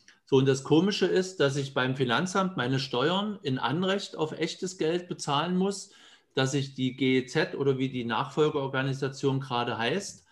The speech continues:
auch nur mit einem Anrecht auf Zentralbankgeld bezahlen darf. So, und, und das widerspricht eigentlich den Aussagen im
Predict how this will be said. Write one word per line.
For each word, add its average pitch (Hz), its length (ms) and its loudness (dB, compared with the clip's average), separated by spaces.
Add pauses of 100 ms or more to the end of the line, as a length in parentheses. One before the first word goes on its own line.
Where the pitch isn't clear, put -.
(280)
auch 156 260 4
nur 165 220 4
mit 139 220 0
einem 135 80 0
Anrecht 165 880 -2
auf 139 200 0
Zentralbankgeld 131 1000 0
bezahlen 104 480 -6
darf. 92 400 -10 (640)
So, 131 220 4
und, 127 180 0
und 135 220 2
das - 340 -2
widerspricht 147 720 2
eigentlich 151 440 -2
den 127 160 2
Aussagen 160 800 0
im 131 500 2